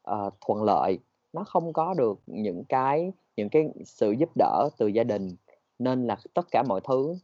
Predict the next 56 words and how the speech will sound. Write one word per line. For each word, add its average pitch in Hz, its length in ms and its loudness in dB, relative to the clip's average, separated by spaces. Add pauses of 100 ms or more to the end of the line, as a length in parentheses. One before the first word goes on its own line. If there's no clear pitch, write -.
(260)
chúng 151 200 0
ta 135 120 2
đều 113 200 0
build 127 400 4
lên 120 360 2 (500)
bằng 95 280 0
cái 135 100 2
năng 131 180 -4
lực 98 180 -4
của - 100 -4
mình. 101 340 -4
Và 98 180 0
em 127 200 0
muốn 143 180 -2
chia 127 260 2
sẻ 120 460 0 (120)
cho 117 140 2
các 143 220 -6
bạn, 95 320 -2 (380)
cũng 104 200 0
như 139 140 0
là 127 100 0
một 107 200 -4
số 139 300 0
bạn 101 320 0 (240)
không 156 280 0
tìm 117 260 2
được 107 200 0
á 143 120 -2
chị, 101 140 0
tại 104 80 2
vì 101 160 2 (340)
cái 143 280 0
mình, 123 240 2 (220)
mình 117 160 0
may 127 160 2
mắn 139 200 -2
á, 180 160 -2
em 135 160 0
may 143 100 0
mắn, 143 160 -2
em 151 120 -2
nghĩ 120 120 -2
là 127 60 0
em, 123 200 -2
khi 139 200 0
em 123 360 0
đọc 104 260 0
được 107 160 -4 (160)
đại 107 160 -8
học 101 140 -4
ở 107 80 -2
trường 107 200 -4
đại 95 80 -4
học 92 120 -6
quốc 120 80 -6